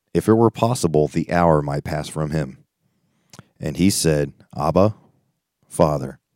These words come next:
all things are possible unto thee. Take away this cup from me. Nevertheless, not what I will, but what thou wilt." Abba, Father.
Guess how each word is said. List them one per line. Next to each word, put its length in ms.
all 220
things 300
are 60
possible 520
unto 220
thee. 280
Take 280
away 180
this 220
cup 280
from 160
me. 220
Nevertheless, 760
not 220
what 160
I 160
will, 340
but 140
what 220
thou 260
wilt." 280
Abba, 280
Father. 460